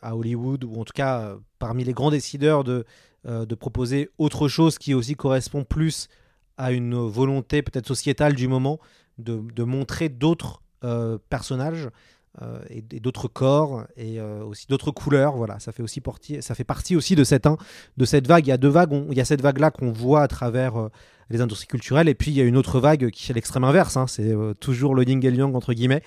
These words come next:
euh, et qui souhaite, euh, justement, qui ne souhaite pas de changement dans ses franchises, euh, euh, préférées. Euh, en page cinquante, vous dites aussi, hein, quelque chose d'a-, d'assez intéressant. Euh, vous, vous écrivez que l'on soit de droite ou de gauche,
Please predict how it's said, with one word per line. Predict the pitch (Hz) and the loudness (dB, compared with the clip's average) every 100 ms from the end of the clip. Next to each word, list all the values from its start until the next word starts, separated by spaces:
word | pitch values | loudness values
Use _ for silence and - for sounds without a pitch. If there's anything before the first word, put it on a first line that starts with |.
| - - - _ | -10 -18 -20 _
euh, | 117 113 117 | -4 -4 -4
et | 120 | -8
qui | - | -8
souhaite, | 113 165 160 131 | -2 2 2 2
euh, | 113 | -2
justement, | 113 - 143 113 | -2 -4 -4 -6
qui | 120 | -6
ne | 117 | -4
souhaite | - 147 - | -2 -2 0
pas | 156 | 2
de | 139 | 2
changement | - 139 127 156 | 2 2 4 4
dans | 139 | 2
ses | 131 | -2
franchises, | 120 131 - 160 131 | -4 -4 -2 0 2
euh, | 123 - - - _ - | 0 -2 -18 -20 _ -2
euh, | 123 123 120 139 - | 2 2 0 -6 -8
préférées. | - 147 151 147 185 - - - | -4 0 0 0 -2 -12 -20 -4
Euh, | 135 135 147 208 160 165 | -2 -2 -4 -10 -14 -8
en | 151 | -2
page | 147 196 | 2 2
cinquante, | 190 - 214 | 2 2 2
vous | 156 | 2
dites | 143 147 | -2 -2
aussi, | 147 196 | 0 0
hein, | |
quelque | 151 139 135 | 0 -2 2
chose | 180 | 2
d'a-, | 127 147 135 | 2 -6 0
d'assez | 147 208 | 2 4
intéressant. | 185 170 147 139 147 170 - - - - | 2 4 2 2 0 -2 -8 -20 -20 -6
Euh, | 123 120 117 117 113 | 0 2 4 2 0
vous, | 107 147 135 | -2 -6 -4
vous | 123 | -2
écrivez | 147 - 160 | -2 2 2
que | 208 175 | 6 4
l'on | 156 | 4
soit | - 202 185 | 2 2 4
de | 160 | 4
droite | 143 190 - | 4 2 4
ou | |
de | 151 | 4
gauche, | 143 151 202 - | 6 6 6 0